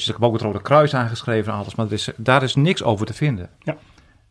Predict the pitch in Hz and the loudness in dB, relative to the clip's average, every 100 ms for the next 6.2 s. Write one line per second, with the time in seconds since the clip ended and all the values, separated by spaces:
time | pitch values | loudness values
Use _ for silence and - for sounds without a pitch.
0 | _ _ - 117 147 147 107 113 120 120 | _ _ 2 4 6 6 4 4 2 2
1 | 95 - 117 135 127 131 - 135 127 143 | 0 -2 2 4 6 4 4 2 4 2
2 | 127 139 143 101 98 98 101 95 95 92 | 0 0 -2 -6 -4 -4 -4 -6 -6 -6
3 | 95 101 - - - - - - - - | -8 -12 -16 -16 -16 -16 -20 -20 -18 -18
4 | - 107 - 101 - - - 117 131 - | -12 -12 -10 -10 0 0 2 2 0 -4
5 | - - - - 131 123 120 113 113 120 | -12 -16 -20 -16 -8 -8 -8 -12 -10 -10
6 | 120 | -12